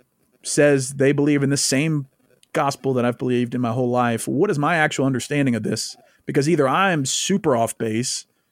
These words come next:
in what I'm doing and don't understand anything of what I say I believe, or this person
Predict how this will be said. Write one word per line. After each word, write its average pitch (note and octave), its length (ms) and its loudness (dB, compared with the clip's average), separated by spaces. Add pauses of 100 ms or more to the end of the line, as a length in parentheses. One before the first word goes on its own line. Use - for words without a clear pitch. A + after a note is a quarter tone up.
(140)
in C3 140 -2
what B2 120 2
I'm A2+ 160 0
doing A#2 260 -2
and A2+ 120 -4
don't D#3 220 0
understand A#2+ 720 -4 (680)
anything C3 420 0
of A#2 120 -4
what B2 120 0
I A#2 80 2
say C#3 280 0
I A2+ 100 2
believe, A2 540 -4
or C#3 480 4 (600)
this C3 280 0
person A#2+ 680 -2